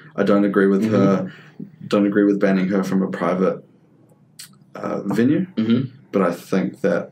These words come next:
Speaker 1: uh, when it's, when it's taxpayer funded,
Speaker 2: Mm-hmm.
Speaker 1: um, the representative, representative of the, the taxpayers, uh, is in,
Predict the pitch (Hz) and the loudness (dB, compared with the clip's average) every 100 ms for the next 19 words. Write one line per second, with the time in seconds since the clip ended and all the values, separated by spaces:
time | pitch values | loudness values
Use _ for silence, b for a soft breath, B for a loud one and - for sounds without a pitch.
0 | - 87 90 90 95 90 - - - - | -6 -4 -2 -2 0 -2 -4 -8 -10 -4
1 | 98 90 - - 92 - - 92 92 120 | -4 -4 -6 -6 -6 -6 -4 -2 0 0
2 | 139 180 185 - - 110 123 - 95 90 | 0 0 -4 -8 -6 -2 -2 -2 -2 -2
3 | 90 87 - - - 95 92 90 - 95 | -2 -4 -8 -6 -2 0 2 0 -2 0
4 | 98 98 95 92 - - - 107 - 107 | 2 2 2 -2 -12 -12 -4 -2 -2 -4
5 | 98 98 101 92 95 95 - - 98 95 | -2 0 -2 0 0 -2 -4 -2 0 -2
6 | - 95 107 - - 104 101 117 120 - | -6 -4 -2 -2 -4 -2 -2 -2 -6 -8
7 | 101 92 95 98 92 95 95 | -4 -4 -2 -4 -2 -2 -2